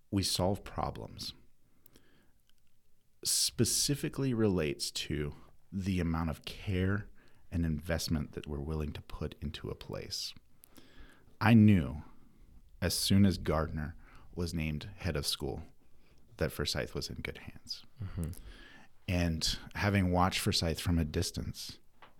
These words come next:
Speaker 1: since ninety-seven, um, I think that you, you look at it in the ways in which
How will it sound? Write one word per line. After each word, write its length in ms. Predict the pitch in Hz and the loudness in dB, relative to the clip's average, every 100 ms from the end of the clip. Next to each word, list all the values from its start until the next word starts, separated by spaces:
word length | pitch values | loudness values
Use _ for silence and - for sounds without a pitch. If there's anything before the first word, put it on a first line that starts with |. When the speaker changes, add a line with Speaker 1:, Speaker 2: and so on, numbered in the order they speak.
| - - | -20 -8
Speaker 1:
since 320 | - 87 73 78 | 0 2 2 0
ninety-seven, 680 | 65 50 - - - 85 - - - - - - - - | -4 -4 -8 -8 -8 -10 -12 -18 -20 -20 -18 -20 -8 2
um, 420 | 82 78 71 - - - - - - - - | 4 4 0 -4 -12 -20 -20 -20 -20 -8 -2
I 80 | |
think 320 | 101 - 101 90 | -2 4 4 4
that 240 | 92 - | 0 0
you, 220 | 90 87 - - - - | -2 -2 -6 -20 -20 -6
you 160 | 92 85 | -2 -2
look 360 | 82 95 117 | 0 4 4
at 160 | - 95 | 4 4
it 140 | 90 | 2
in 160 | - 90 | 0 0
the 100 | 76 | 0
ways 520 | 76 76 73 69 - - - - - - | -2 -2 -2 -4 -8 -12 -20 -20 -20 -14
in 240 | - 85 82 | -4 -4 -2
which 400 | 80 - - | -4 -2 -4